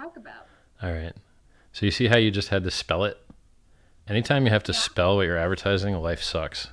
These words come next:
Speaker 2: And then even after you spell it, people are still gonna misspell it anyway. So you just told everyone to misspell nerd and leave the E out. And probably
Speaker 1: Mm-hmm.
Speaker 2: forty percent of people, when they were typing, were like, "Just type nerd," you know?
Speaker 1: Mm-hmm.
Speaker 2: So her username is N R D G R L, two misspellings,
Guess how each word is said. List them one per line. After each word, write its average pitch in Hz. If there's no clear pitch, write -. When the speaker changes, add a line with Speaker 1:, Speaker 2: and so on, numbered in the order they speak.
Speaker 2:
And 92
then 98
even 104
after 90
you 107
spell 110
it, 107
people 98
are 90
still 90
gonna 85
misspell 82
it 76
anyway. 82
So -
you 104
just 113
told 107
everyone 104
to 90
misspell 92
nerd 85
and 85
leave 87
the 85
E 85
out. 92
And 95
probably 92
Speaker 1:
Mm-hmm. 87
Speaker 2:
forty 90
percent 90
of 85
people, 90
when 85
they 82
were 80
typing, 82
were 78
like, 78
"Just -
type -
nerd," 82
you 92
know? 85
Speaker 1:
Mm-hmm. -
Speaker 2:
So 101
her 131
username 123
is 92
N 110
R 95
D 92
G 92
R 90
L, 82
two 117
misspellings, 92